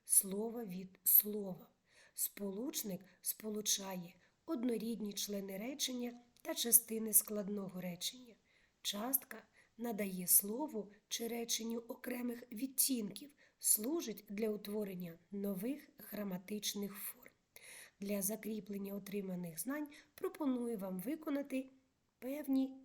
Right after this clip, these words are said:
завдання. Перша гра ЛОТО.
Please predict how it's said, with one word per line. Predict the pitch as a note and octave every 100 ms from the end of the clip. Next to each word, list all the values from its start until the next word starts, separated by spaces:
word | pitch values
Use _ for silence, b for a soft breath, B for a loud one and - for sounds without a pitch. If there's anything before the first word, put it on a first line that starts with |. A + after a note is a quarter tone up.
| -
завдання. | - G#3+ F#3 F3+ - - - _ _ _ _ _ _ _ _ -
Перша | D4 E4+ - C#4+ C#4 - _ _
гра | G3+ G#3 G#3 G3+ G3 C4
ЛОТО. | G#3+ A#3 - C4+ A3 -